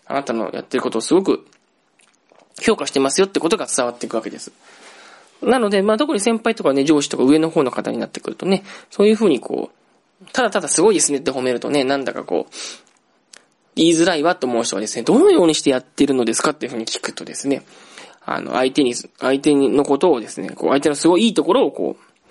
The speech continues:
見て、そこについて、こう、「私は語ってますよ、聞いてますよ」っていうことが伝わりますからね。で、それと同時にね、やっぱりこう、相手がどのようにしてその、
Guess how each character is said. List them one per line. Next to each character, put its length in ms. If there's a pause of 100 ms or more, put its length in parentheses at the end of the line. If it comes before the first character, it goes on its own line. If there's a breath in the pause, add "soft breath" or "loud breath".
(300 soft breath)
見 140
て、 160
そ 120
こ 180
に 120
つ 140
い 100
て、 160
こ 120
う、 40
「私 300
は 60
語 160
っ 80
て 120
ま 120
す 100
よ、 140 (160)
聞 100
い 40
て 100
ま 120
す 100
よ」 80
っ 20
て 160
い 20
う 40
こ 100
と 80
が 80
伝 180
わ 80
り 80
ま 100
す 80
か 120
ら 80
ね。 180 (680 loud breath)
で、 180
そ 100
れ 60
と 100
同 180
時 100
に 100
ね、 100
や 60
っ 60
ぱ 100
り 80
こ 120
う、 40
相 160
手 100
が 80
ど 100
の 120
よ 100
う 40
に 80
し 60
て 80
そ 140
の、 180